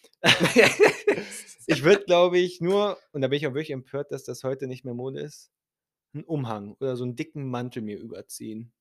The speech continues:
Speaker 1: Aber natürlich ohne Arm, wie quasi so bei One Piece die Marine oder so. Einfach so drüber geworfen und dann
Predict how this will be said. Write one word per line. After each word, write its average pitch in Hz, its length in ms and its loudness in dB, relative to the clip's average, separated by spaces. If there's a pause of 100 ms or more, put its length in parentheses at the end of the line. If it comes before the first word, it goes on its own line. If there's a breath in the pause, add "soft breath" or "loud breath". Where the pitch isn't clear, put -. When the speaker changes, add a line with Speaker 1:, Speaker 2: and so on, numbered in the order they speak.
Speaker 1:
Aber 139 160 6
natürlich 143 460 -2
ohne 156 240 0
Arm, 156 220 -4 (160 loud breath)
wie 170 160 -4
quasi 151 340 4
so 139 360 -4
bei 127 260 0
One 120 220 0
Piece 131 280 -6
die - 80 -8
Marine 113 440 -10
oder 107 180 -20
so. - 100 -20
Einfach 160 280 -2
so 117 100 -6
drüber 175 320 0
geworfen 139 640 -2
und 131 240 -14
dann 95 300 -16